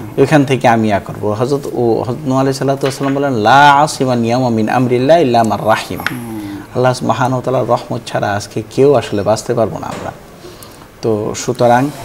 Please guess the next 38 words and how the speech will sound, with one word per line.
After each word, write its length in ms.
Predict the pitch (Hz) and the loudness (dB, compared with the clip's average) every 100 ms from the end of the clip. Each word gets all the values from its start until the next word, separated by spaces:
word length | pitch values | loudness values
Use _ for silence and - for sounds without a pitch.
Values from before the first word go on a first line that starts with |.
| - - | -8 -4
আমরা 200 | 131 139 | 2 4
অনেক 200 | 135 135 | 4 2
সময় 200 | - 143 | 0 0
আছে 160 | 139 127 | 0 -2
ফ্ল্যাট 280 | 143 131 - | 4 4 4
সেন্টার 380 | 135 127 123 | 0 2 0
করি 300 | 113 113 95 76 - - - | 2 2 0 -6 -16 -8 0
যে 60 | |
বিশ 200 | 120 147 | 0 0
ফিট 200 | - 110 | -2 -2
উঁচা, 240 | 110 104 101 104 - - - - - | -2 -2 -2 -4 -18 -20 -20 -20 -8
কিন্তু 240 | 135 123 | -4 4
জলোচ্ছ্বাস 400 | 135 143 139 131 | 4 4 2 2
দেখা 260 | 117 135 135 | 4 4 4
গেছে 220 | 123 135 | 2 2
তিরিশ 260 | 127 139 131 | 2 0 0
ফিট 160 | 123 | -2
উঁচা 240 | 196 113 107 | -2 0 0
এসছে, 440 | - 107 - - - - - - | 0 -6 -6 -10 -12 -14 -14 0
আমাদের 320 | 156 139 131 | 2 4 2
তো 120 | 131 | 4
বাঁচার 260 | 131 151 143 | 4 4 2
কোনো 180 | 113 110 | 2 0
উপায় 220 | 110 95 | 0 -2
নেই। 140 | - - - - - - - | -4 -12 -20 -20 -20 -14 -8
তো 80 | |
সুতরাং 340 | 110 - 117 143 | -8 -4 -4 -2
আমাদের 300 | 120 113 131 | -4 -4 -4
বাঁচার 400 | 120 120 147 135 | -4 -2 -2 -2
একটাই 320 | 113 - 151 | -4 0 2
উপায়, 380 | 160 127 113 143 | 2 0 0 2
যেমন 200 | 123 117 | 0 -2
হযরত 320 | 117 120 113 | -2 -2 -2
ইউনূস 360 | 117 139 165 143 | 0 2 2 2
আলাইহিস 240 | 131 123 | 0 0
সালাতু 280 | 110 113 117 | 0 0 0
ওয়াস 140 | 107 | -4
সালামের, 360 | - 117 147 | 0 4 4